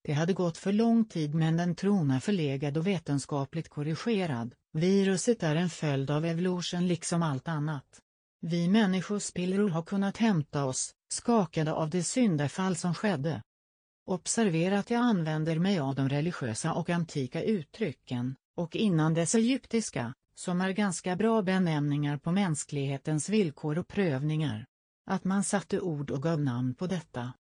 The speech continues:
Fortfarande är livet bortom döden en gåta, men vår generation arbetar ju på det. Det finns ju även en hel del forskning och berättelser om tiden före födseln, men det är en gren som inte är tillräckligt arbetad på än.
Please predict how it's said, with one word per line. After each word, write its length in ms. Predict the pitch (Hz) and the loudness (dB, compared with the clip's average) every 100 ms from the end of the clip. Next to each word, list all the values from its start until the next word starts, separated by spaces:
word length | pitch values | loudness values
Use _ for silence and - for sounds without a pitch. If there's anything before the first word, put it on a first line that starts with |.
| _ _ _ - | _ _ _ -2
Fortfarande 720 | 226 - - 180 170 170 170 | 0 0 -2 -2 0 2 2
är 120 | 175 | 0
livet 400 | 165 139 131 - | 0 -2 -6 -4
bortom 400 | 196 - 160 170 | -4 -2 -2 0
döden 460 | 160 147 131 143 165 | 0 -2 -2 0 0
en 140 | 190 | 0
gåta, 400 | 240 202 - 180 | 0 0 0 0
men 200 | 190 190 | 2 4
vår 140 | 202 | 2
generation 720 | 185 170 170 190 - 170 156 165 | 2 0 0 -2 -4 -2 -2 0
arbetar 560 | 143 127 131 - 135 | -2 -2 -2 -2 -4
ju 200 | 147 190 | 0 -2
på 120 | - | -2
det. 260 | 156 117 120 - _ _ - | -6 -6 -8 -14 _ _ -2
Det 100 | 220 | 0
finns 400 | 220 185 175 - | 2 0 -2 -2
ju 180 | 202 202 | 0 0
även 360 | 202 170 156 180 | 0 0 0 0
en 120 | 196 | 0
hel 300 | 190 240 220 | 2 2 4
del 240 | 196 196 | 2 0
forskning 580 | 196 233 - - 165 147 | 0 -4 -6 -8 -4 -2
och 60 | 151 | 0
berättelser 720 | 202 196 - 190 165 151 147 | -2 -2 -6 -8 -6 -4 0
om 120 | 160 | -2
tiden 420 | - 156 151 151 | -2 -2 0 0
före 300 | - 214 156 | 2 2 2
födseln, 680 | 147 143 135 - 127 123 135 - _ | -2 -4 -4 -4 -6 -6 -10 -16 _
men 200 | 185 180 | -2 2
det 120 | 190 202 | 2 2
är 140 | 160 | 2
en 180 | 196 190 | 0 2
gren 400 | 220 208 139 135 | 2 0 0 -2
som 220 | - 220 | 4 6
inte 280 | 196 151 170 | 6 4 -2
är 40 | |
tillräckligt 800 | - 220 165 165 208 - 170 165 | 0 0 0 -2 -4 -2 -2 0
arbetad 560 | 202 156 135 131 165 151 | -2 -2 -4 -4 -2 -2
på 200 | 135 123 | -4 -4
än. 260 | 113 127 | -4 -6